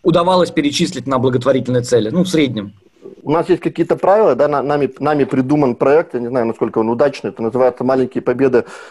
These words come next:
Speaker 2: большого капучино», то есть с каждой чашки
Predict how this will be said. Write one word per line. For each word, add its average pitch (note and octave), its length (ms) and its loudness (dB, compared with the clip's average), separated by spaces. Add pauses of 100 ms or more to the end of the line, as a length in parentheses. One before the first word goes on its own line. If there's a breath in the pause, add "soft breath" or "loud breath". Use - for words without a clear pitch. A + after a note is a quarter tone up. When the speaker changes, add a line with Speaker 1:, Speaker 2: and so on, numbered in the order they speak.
(120)
Speaker 2:
большого C3 360 0
капучино», C3+ 580 -2
то A#2 140 -2
есть A2 120 -4
с - 160 -20
каждой C#3+ 320 2
чашки C3+ 540 -2